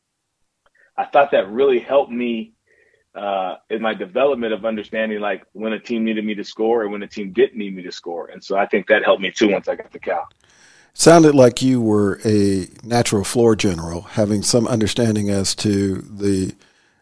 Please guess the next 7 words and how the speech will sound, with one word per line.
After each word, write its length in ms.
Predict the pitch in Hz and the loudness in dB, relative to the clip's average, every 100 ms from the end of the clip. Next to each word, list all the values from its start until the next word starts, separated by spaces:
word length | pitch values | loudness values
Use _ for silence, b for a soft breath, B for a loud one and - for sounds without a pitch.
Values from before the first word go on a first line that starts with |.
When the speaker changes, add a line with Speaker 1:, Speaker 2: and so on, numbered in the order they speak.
| _ | _
Speaker 2:
attributes 640 | - 123 - 113 110 104 - | 2 4 4 2 2 0 -2
of 140 | 101 | -2
your 120 | 98 | -6
players, 800 | - 117 117 113 110 107 - - - | 0 4 4 4 2 0 -4 -10 -8
uh, 240 | 101 101 92 | -2 0 0
your 400 | 95 95 92 - - | -2 -2 -4 -8 -2
competition, 800 | 131 110 - 127 - 113 107 | 0 2 2 0 0 -2 -4